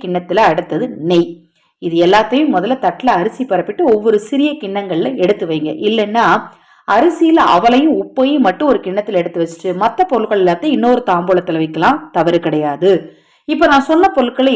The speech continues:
ஏதாவது பொருள் உங்களுக்கு சாத்தியம் இல்லைன்னா அதற்காக கவலைப்படாதீங்க. இருக்கிறத வச்சு மன நிறைவோடு வாராகி தேவியை நீங்க அழைச்சீங்க அப்படின்னா கண்டிப்பா வாராகி தேவி உங்களுக்கு அருள் கொடுப்பாங்க. இப்ப நான் சொன்ன இந்த பதிவு உங்களுக்கு நிச்சயமா பிரயோஜனமா இருக்கும்னு நினைக்கிறேன். தொடர்ந்து நம்ம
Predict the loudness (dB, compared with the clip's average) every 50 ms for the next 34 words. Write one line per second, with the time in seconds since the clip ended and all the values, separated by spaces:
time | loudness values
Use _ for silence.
0 | 2 2 2 2 2 0 0 0 0 2 2 0 0 -2 -4 -4 -4 -4 0 0
1 | 0 0 0 -2 -4 -2 -2 -4 -4 -4 -4 -4 -4 -4 -6 -6 -6 -6 -6 -6
2 | -6 -8 -6 -4 -4 -4 -4 -2 -4 -2 -4 -4 -6 -8 -4 0 0 0 0 -2
3 | -6 -20 _ _ _ _ -6 0 2 2 2 2 0 -2 -2 0 2 4 4 4
4 | 4 2 0 -2 -4 -2 0 0 2 0 -2 -6 -12 -20 _ _ _ -2 2 4
5 | 4 4 4 4 4 4 4 4 4 4 4 4 4 4 4 4 4 6 6 6
6 | 6 4 2 0 -2 0 2 2 2 2 2 -2 -4 -2 0 2 2 0 0 -2
7 | -8 -6 -4 -6 -6 -4 -4 -6 -4 -4 -2 -2 -2 -2 -4 -4 -4 -4 -4 -4
8 | -2 -2 -2 -2 0 2 2 2 4 4 2 2 2 2 0 0 0 -2 -2 -2
9 | -2 -4 -6 -6 -6 -8 -8 -8 -6 -4 -4 -2 -2 -4 -2 -2 -2 -2 -2 -2
10 | -2 -2 -2 0 0 0 0 -2 -4 -20 _ _ _ _ _ _ _ -10 -10 -6
11 | -2 -2 -2 0 -2 -4 -2 -2 -4 -2 0 -2 -2 -2 -4 -4 -2 -2 -2 -2
12 | -2 -2 -2 -2 -2 -2 -4 -4 -4 -6 -8 -8 -10 -10 -12 -8 -4 -2 0 2
13 | 2 0 -2 -2 -4 -4 -4 -2 -4 -4 -6 -4 -2 -2 -2 -2 -4 -8 -8 -8
14 | -8 -10 -10 -8 -6 -4 -4 -4 -4 -8 -18 _ _ _ -2 0 0 2 2 2
15 | 2 2 2